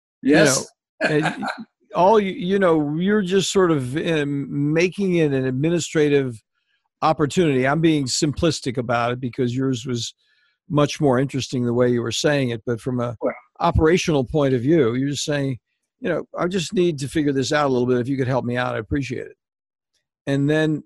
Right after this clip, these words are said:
Speaker 1: now, I didn't, what I didn't, and the reason I'm asking you this question right now is I didn't quite get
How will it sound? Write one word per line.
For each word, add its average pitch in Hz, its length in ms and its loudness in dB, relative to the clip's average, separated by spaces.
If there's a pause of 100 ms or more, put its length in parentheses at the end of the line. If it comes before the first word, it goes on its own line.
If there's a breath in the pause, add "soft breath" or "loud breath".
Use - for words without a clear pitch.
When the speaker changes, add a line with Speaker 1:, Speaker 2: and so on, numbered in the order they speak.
(120)
Speaker 1:
now, 147 280 0
I 156 120 0
didn't, 202 360 -4
what 143 180 4
I 139 60 2
didn't, 175 480 -2
and 143 140 -4
the 139 100 -2
reason 160 220 2
I'm 139 80 0
asking 143 240 0
you 127 80 0
this 127 100 -4
question 175 320 -2
right 123 160 -2
now 127 180 -4
is 127 120 -4
I 135 80 -2
didn't 180 180 -4
quite 156 340 2
get 139 300 2